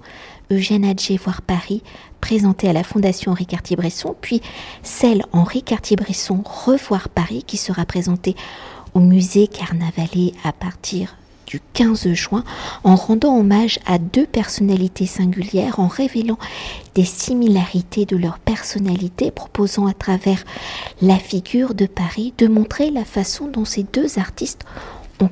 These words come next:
capturé la capitale, la métamorphose d'une ville et l'évolution de la population qui l'occupe. Alors avant de découvrir, hein, le regard de Jeanne Atget, la façon dont il capture Paris, dans un premier temps,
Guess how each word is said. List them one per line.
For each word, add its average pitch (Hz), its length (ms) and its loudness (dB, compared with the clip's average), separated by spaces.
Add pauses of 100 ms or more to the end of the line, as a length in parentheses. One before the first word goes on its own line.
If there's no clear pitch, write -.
capturé 202 560 0 (560)
la 170 140 2
capitale, 214 680 -2
la 180 120 4
métamorphose 180 840 -2 (480)
d'une 190 200 6
ville 196 420 2
et 208 80 -2
l'évolution 185 680 -2
de 247 100 -2
la 175 140 0
population 190 760 -4
qui - 160 -6
l'occupe. - 480 -6 (680)
Alors 214 260 4
avant 220 220 0
de 226 100 -2
découvrir, 208 640 -2
hein, 196 180 2
le 190 100 -2
regard 196 380 -2
de 202 120 -2
Jeanne 196 220 -2
Atget, 190 360 0
la 214 140 2
façon 202 400 -6
dont 202 180 -2
il - 240 -8
capture - 540 -4
Paris, 247 340 -4
dans 226 220 -2
un 208 80 0
premier 240 360 -2
temps, - 200 -2